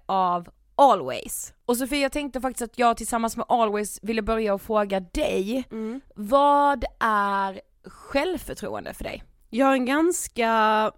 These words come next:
Speaker 2: typ komplicerad relation med självförtroende,
Speaker 1: Mm.
Speaker 2: för att det har verkligen varit någonting som har gått väldigt mycket upp och ner genom mitt liv.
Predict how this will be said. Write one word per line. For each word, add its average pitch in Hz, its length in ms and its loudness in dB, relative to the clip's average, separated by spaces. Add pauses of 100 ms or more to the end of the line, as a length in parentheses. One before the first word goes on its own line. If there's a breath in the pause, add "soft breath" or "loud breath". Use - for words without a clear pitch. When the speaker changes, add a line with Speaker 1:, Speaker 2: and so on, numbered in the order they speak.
(180)
Speaker 2:
typ 330 200 -4
komplicerad 180 1400 -2
relation 202 800 -2
med 190 260 0
självförtroende, 180 760 -6
Speaker 1:
Mm. 254 400 -2
Speaker 2:
för 226 240 2
att 208 180 -2
det 202 300 2
har 202 220 0
verkligen 202 560 -2
varit 196 380 -2
någonting 185 460 -6
som 175 240 -6
har 180 120 -2
gått 185 380 -4
väldigt 175 320 -6
mycket - 300 -6
upp - 180 -10
och 175 100 -2
ner 185 600 2 (460 soft breath)
genom 180 420 2
mitt 170 220 -2
liv. 185 360 -2